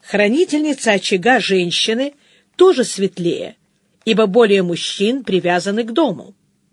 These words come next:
Неудовлетворенные цветом своей кожи по весьма разным причинам окрашивали ее в разные цвета. Натирали кровью тотема, покрывали смолой, а затем посыпали золотым песком,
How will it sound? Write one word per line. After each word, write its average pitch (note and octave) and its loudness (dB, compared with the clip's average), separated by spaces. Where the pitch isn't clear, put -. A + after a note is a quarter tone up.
Неудовлетворенные D4+ 2
цветом G3+ -2
своей F3+ -2
кожи G#3 -2
по F3 -8
весьма F3 -6
разным F3+ -4
причинам G#3 -4
окрашивали C4+ -2
ее C4 0
в E3 -14
разные A3 0
цвета. - -10
Натирали D#4 2
кровью E3+ -2
тотема, A#3+ -2
покрывали G3 0
смолой, F3 0
а F#3 -2
затем A3 -2
посыпали F#3 -4
золотым E3+ -4
песком, G#3 -4